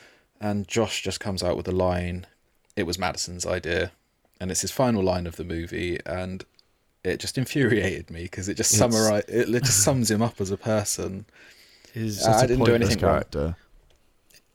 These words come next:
Speaker 1: It was all Madison's idea, bye.
Speaker 2: Yeah.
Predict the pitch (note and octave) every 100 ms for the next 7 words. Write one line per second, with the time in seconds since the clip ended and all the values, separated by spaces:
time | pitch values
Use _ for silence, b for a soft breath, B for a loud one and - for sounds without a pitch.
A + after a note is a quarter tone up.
0 | _ C3 B2 A#2 A2+ A#2 G#2 G2+ G2+ A#2+
1 | A2+ - _ _ _ _ _ _ _ _
2 | - A1+